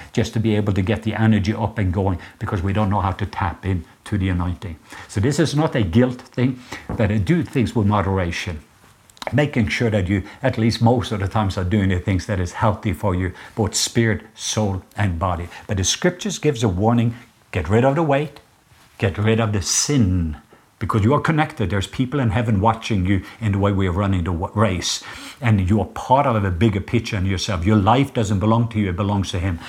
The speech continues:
But it also belongs to history, so that his story becomes your destiny. And when you're looking at his story and people are looking at you, that you're part of something and it is not just about you,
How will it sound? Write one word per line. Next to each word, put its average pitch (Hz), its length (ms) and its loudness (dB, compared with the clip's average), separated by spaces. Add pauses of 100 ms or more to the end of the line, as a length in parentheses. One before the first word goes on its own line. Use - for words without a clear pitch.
(140)
But 131 100 2
it 117 140 4
also 120 240 2
belongs 107 520 2
to 98 100 -4
history, - 520 -4 (280)
so 110 160 0
that 98 200 0 (140)
his - 360 0 (100)
story 110 480 2
becomes 92 720 -2 (1000)
your 107 160 4
destiny. 92 560 -2 (340)
And 107 140 2
when 104 120 4
you're 95 100 2
looking 160 400 2
at 139 120 -2
his 123 140 0
story 107 280 0
and 95 100 -2
people 110 260 -2
are 95 80 0
looking 110 320 0
at 98 200 -4
you, 98 160 -2 (220)
that 92 140 -2
you're 92 140 0
part 107 320 0
of 92 120 -2
something 95 560 -2
and 85 180 -4 (120)
it 104 120 -4
is 90 120 0
not 107 160 0
just 107 200 -2
about 90 320 0
you, 87 200 -2